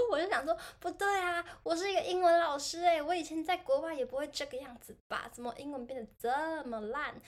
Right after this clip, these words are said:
到最后一句提醒他们要离开之前要，嗯，小心脚步啊之类的，我只有“拜拜”两个字念得比较顺而已。就是怎么会这个样子呢？然后，啊，反正那些外国人他们跟我讲话，有时候我就是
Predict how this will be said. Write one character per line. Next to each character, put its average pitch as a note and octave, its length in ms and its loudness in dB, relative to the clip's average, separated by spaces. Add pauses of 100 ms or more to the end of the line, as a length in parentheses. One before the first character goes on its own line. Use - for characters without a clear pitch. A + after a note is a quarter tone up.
(160)
到 D4+ 140 -6
最 D4+ 200 4
后 C#4+ 220 0
一 F3+ 60 -8
句 G#3 260 -6 (220)
提 B3+ 180 -4
醒 A#3 180 -4
他 A3+ 120 -4
们 A3+ 120 -2
要 G#3+ 180 -2
离 G3 120 -8
开 G#3 220 -8
之 G#3 120 -12
前 F#3+ 280 -8
要， G3 240 -4
嗯， F#3 180 -6
小 F#3 160 -6
心 A#3+ 180 -6
脚 A3 160 0
步 B3 260 -2
啊 G#3 340 -2
之 G3+ 180 -8
类 F#3+ 160 -4
的， - 160 -12 (360)
我 A3+ 120 2
只 B3 120 4
有 B3 100 8
“拜 G#3+ 240 2
拜” F#3 260 2
两 F3 160 -2
个 F3+ 60 -6
字 F3+ 140 -10
念 F3+ 140 -4
得 D#3 60 -10
比 - 60 -10
较 - 100 -10
顺 - 300 -6
而 - 40 -16
已。 - 120 -20 (240)
就 - 120 -6
是 - 180 0 (100)
怎 - 160 -4
么 F#3+ 100 -8
会 C4+ 240 -8
这 F#3+ 140 -4
个 - 100 -10
样 A3+ 220 -4 (120)
子 - 260 -6
呢？ - 240 -12 (640)
然 G#3 120 -8
后， A3+ 300 -2 (240)
啊， - 80 -8 (100)
反 G#3+ 180 -2
正 C#4+ 140 0
那 D#4+ 80 2
些 C#4 220 2
外 C#4 160 4
国 G#3+ 120 0
人 F3+ 140 0
他 A#3+ 100 -10
们 A3+ 140 -6
跟 G#3 80 -8
我 G#3 80 -8
讲 - 200 -10
话， G3 300 -4
有 G#3 100 -4
时 G#3+ 100 -2
候 B3+ 200 2 (400)
我 B3+ 140 4 (140)
就 - 140 -4
是 D4 160 -4